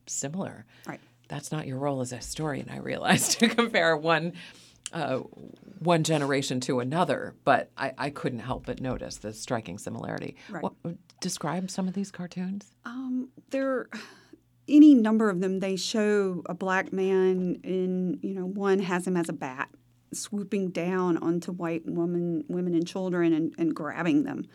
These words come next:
Speaker 2: And, um, Negro domination is on his wings.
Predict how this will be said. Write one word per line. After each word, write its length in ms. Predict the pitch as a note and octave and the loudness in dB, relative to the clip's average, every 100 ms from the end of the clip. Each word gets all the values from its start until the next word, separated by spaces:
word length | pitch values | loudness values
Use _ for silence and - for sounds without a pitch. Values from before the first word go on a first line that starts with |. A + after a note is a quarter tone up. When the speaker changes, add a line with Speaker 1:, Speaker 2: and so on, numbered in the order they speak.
| - - - - | -20 -20 -20 -10
Speaker 2:
And, 460 | F3+ E3 D#3 D#3 D#3 | -6 -4 -4 -4 -4
um, 380 | D#3+ D#3 D#3+ D#3 | -6 -4 -2 -2
Negro 640 | F3+ F#3 F3+ E3+ E3 D3+ | 0 0 0 0 0 0
domination 720 | D#3+ E3 D3 D3 E3+ E3 D3+ | -2 0 2 0 -2 -2 0
is 180 | D3 C#3 | 0 -2
on 140 | D3+ | -2
his 160 | C#3+ C#3 | -2 -2
wings. 520 | C#3 F3 C3 C3+ - | 0 0 0 -6 -10